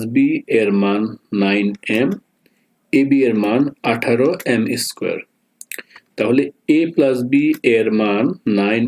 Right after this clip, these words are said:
এম স্কয়ার বসালাম, মাইনাস এই ফোর, আর a b এর মান হচ্ছে আঠারো এম স্কয়ার। আশা করি তোমরা এটা বুঝতে পেরেছো। বসানোর পরে আমরা তারপর a plus b whole square equal to কত, নয় নং একাশি,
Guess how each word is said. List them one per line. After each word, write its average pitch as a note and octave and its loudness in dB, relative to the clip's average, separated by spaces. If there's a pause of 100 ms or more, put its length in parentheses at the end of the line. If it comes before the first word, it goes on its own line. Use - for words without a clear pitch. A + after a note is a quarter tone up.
(240)
এম C3 2 (260)
স্কয়ার A2+ 0 (100)
বসালাম, F#2+ -2 (720)
মাইনাস G#2 2 (160)
এই A2 0 (120)
ফোর, A2+ 2 (200)
আর G#2 -2 (120)
a A#2+ 2
b - -2
এর A2 -2
মান G2+ 0
হচ্ছে G#2+ -4 (180)
আঠারো G#2 0 (800)
এম A2 0 (140)
স্কয়ার। F2+ -6 (220)
আশা C3+ 0
করি C3+ 2
তোমরা B2 2
এটা A#2 2
বুঝতে G#2+ -6
পেরেছো। A2 -2 (680)
বসানোর D#3+ 2
পরে D3 2 (760)
আমরা A2+ 2 (680)
তারপর A#2+ 0 (160)
a - 4 (120)
plus C3 2
b - 2 (100)
whole A#2+ 0
square C3+ 0
equal B2 0
to C#3+ 2
কত, C#3 0 (100)
নয় A#2+ 2
নং A#2+ 2 (120)
একাশি, B2 -2